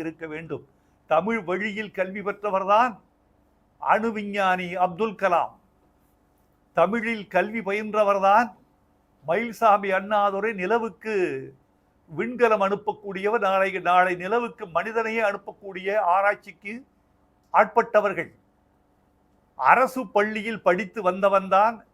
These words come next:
இப்போது உங்களோடு பேசிக் கொண்டிருக்கிற வைரமுத்து.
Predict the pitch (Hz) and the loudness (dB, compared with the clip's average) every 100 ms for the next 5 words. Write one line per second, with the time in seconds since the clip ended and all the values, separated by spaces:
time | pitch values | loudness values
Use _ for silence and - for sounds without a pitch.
0 | _ 185 175 214 202 185 190 202 202 208 | _ -16 -2 0 0 -2 -2 2 2 2
1 | 208 196 196 208 185 180 175 175 180 170 | 0 -4 -6 -8 -8 -6 -6 -4 -2 0
2 | 180 196 170 - 156 | 0 -2 -6 -12 -12